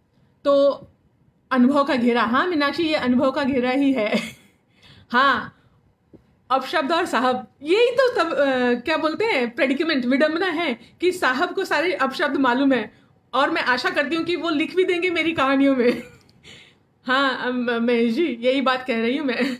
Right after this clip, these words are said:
<laughs> कि मुझे अपशब्द लिखने में कितनी तकलीफ होगी या एक नई लेखिका के लिए कहानी गढ़ने में कहाँ कहाँ असुविधाएं हो रही है।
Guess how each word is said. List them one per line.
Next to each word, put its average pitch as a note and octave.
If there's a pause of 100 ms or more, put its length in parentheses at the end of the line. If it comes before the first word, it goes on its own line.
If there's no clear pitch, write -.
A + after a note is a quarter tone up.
(140)
<laughs> -
कि D4
मुझे C4+
अपशब्द C4
लिखने C4+
में C#4+
कितनी C#4
तकलीफ C#4
होगी C4
या D#4+
एक C4
नई C4
लेखिका B3+
के B3
लिए C#4 (340)
कहानी B3
गढ़ने A3+
में D4
कहाँ C4
कहाँ C#4
असुविधाएं A#3
हो A3+
रही G3
है। F3+